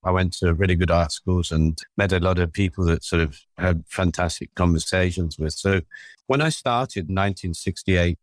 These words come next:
sixty-nine in art school, I mean, I knew nothing about art history. I just wanted to draw and I just wanted to make stuff. I had, I really didn't know about anything. It was an amazing experience.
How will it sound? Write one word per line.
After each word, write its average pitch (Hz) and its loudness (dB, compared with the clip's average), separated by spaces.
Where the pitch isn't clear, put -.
sixty-nine 92 0
in 87 2
art 90 0
school, 78 -2
I 80 4
mean, 92 4
I 92 4
knew 92 4
nothing 95 2
about 82 2
art 82 2
history. 78 -2
I 92 0
just 95 0
wanted 92 2
to 82 -6
draw 95 2
and 87 2
I 82 0
just 82 -8
wanted 85 0
to 82 0
make 80 2
stuff. - -6
I 80 2
had, 82 0
I 92 0
really 95 2
didn't 87 0
know 85 2
about 82 0
anything. 80 -2
It 110 2
was 107 -2
an 113 4
amazing 104 2
experience. 87 -2